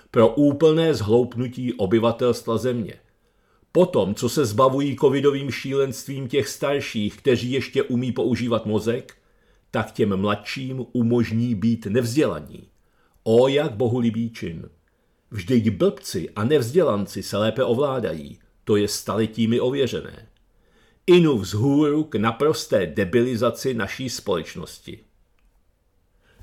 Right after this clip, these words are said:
Jo, a abych nezapomněl, když jsem u toho školství, tak Hospodářské noviny, co patří do bakalostátu, napsali,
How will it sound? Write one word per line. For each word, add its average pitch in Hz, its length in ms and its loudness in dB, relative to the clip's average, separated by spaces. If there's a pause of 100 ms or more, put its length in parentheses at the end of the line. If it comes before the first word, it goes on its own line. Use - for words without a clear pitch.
Jo, 131 400 0
a 131 60 -2
abych 143 400 -2
nezapomněl, 113 920 0
když 110 300 -2
jsem 123 240 -2
u 120 100 -6
toho 123 200 2
školství, 107 800 -8 (560)
tak 117 200 -2
Hospodářské 151 880 0
noviny, 143 580 -2
co 135 200 0
patří 131 500 -6
do 127 120 0
bakalostátu, 113 960 -2
napsali, 98 720 -6